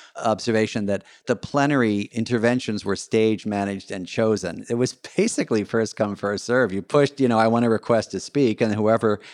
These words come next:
hadn't spoken before comes up. So, so it was extremely free. No one told us what to say, what not to say. And I just want to let people know who are out there that there was no management. We were able to say whatever we wanted to say.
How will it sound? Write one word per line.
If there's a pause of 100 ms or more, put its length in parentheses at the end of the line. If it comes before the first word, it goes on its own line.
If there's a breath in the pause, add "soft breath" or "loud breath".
hadn't
spoken
before
comes
up.
So, (320 loud breath)
so
it
was
extremely
free. (380 soft breath)
No
one
told
us
what
to
say,
what
not
to
say.
And
I
just
want
to
let
people
know
who
are
out
there
that
there
was
no
management. (380 loud breath)
We
were
able
to
say
whatever
we
wanted
to
say.